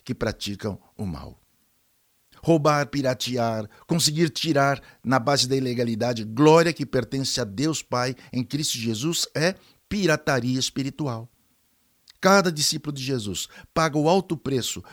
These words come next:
pelas obras de arte ou desiste delas,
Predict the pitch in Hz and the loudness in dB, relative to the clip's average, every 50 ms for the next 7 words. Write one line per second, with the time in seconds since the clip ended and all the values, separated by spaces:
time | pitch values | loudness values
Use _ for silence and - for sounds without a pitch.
0 | - - - 151 143 135 123 104 113 160 165 139 143 139 120 101 101 113 110 113 | -6 -2 0 0 2 2 0 0 2 2 0 2 0 -2 -2 -2 -2 0 0 0
1 | 131 135 131 - - 104 - - - - 151 202 285 339 - - - _ _ _ | 0 0 -2 -4 -6 -8 -8 -6 -2 2 4 4 4 2 -2 -6 -20 _ _ _
2 | _ _ _ _ - 240 247 196 139 156 156 - - 185 160 165 190 - - 370 | _ _ _ _ -4 -2 2 2 2 2 0 -2 -4 -6 -4 -4 -4 -2 -2 -4
3 | 151 - - | -2 -4 -4